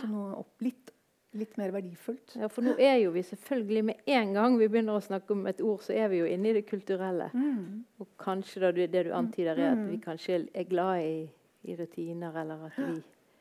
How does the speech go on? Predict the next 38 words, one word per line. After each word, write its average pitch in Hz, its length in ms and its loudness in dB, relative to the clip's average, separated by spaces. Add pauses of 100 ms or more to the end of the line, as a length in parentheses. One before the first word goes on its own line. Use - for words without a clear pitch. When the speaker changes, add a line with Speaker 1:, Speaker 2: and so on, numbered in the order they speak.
(280)
Speaker 2:
verdsetter 165 560 -6
det 170 180 -6
på 147 100 -10
en 147 160 -12 (360)
annen 165 180 -8
måte. 175 380 -12 (920)
Speaker 1:
Ja, 262 160 2 (420)
jeg 254 100 4
mente 277 220 6
Speaker 2:
Kanskje. - 40 -16
Speaker 1:
ikke 240 80 4
at 240 120 -2
vi 285 80 2
er 285 60 4
glade 233 400 4 (120)
i 214 240 -2
rutiner. 226 560 -2 (120)
Jeg 262 140 2
mente 226 300 0
å 208 40 -4
si 208 180 -2
at - 420 -8
det 220 260 4
enkle, 240 600 -2 (200)
det 214 240 4
Speaker 2:
Mhm. - 20 -4
Speaker 1:
som 233 160 0
ikke - 320 -8
skiller 208 360 -6
seg - 240 -6
ut, - 440 -8
det 220 120 0
som 226 120 -4
ikke 220 280 -6
er 175 40 -4
briljant 185 680 -2
og 196 140 -4
strålende, 196 760 -8